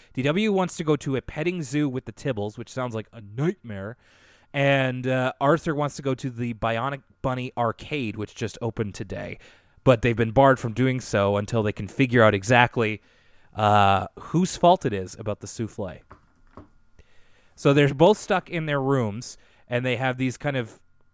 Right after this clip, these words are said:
or Arthur has a fantasy sequence of, they're, they're kinda just moping, feeling sorry for themselves, and Arthur's like, "D W, like, basically frames me for everything." And there, it's this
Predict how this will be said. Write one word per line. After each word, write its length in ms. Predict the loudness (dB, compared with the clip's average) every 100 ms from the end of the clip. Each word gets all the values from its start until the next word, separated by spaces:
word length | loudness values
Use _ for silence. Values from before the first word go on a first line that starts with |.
| 0
or 240 | 2 2
Arthur 440 | 4 4 4 0 0
has 400 | 0 0 -2 -4
a 120 | -8
fantasy 500 | -4 -4 -4 -6 -10
sequence 540 | -8 -8 -6 -8 -8 -8
of, 380 | -6 -6 -8 -20 _ _ _ 4
they're, 220 | 4 6
they're 120 | 4
kinda 280 | 6 6 6
just 240 | 2 -4
moping, 380 | 2 4 4 -4
feeling 320 | -2 -4 -2
sorry 320 | -2 0 0
for 80 | -2
themselves, 420 | -8 -4 -4 -2
and 80 | -2
Arthur's 300 | -4 -4 -6
like, 140 | -6 -6
"D 80 |
W, 420 | -6 -2 0 0 -2 _ _ _ _
like, 160 | -6
basically 680 | -2 -4 -4 -6 -6 -4 -6 -10
frames 480 | -8 -4 -4 -4 -8
me 160 | -10 -8
for 160 | -10
everything." 600 | -8 -6 -6 -6 -10 -10
And 100 | -10
there, 140 | -10 -10
it's 200 | -12 -8
this 260 | -8 -8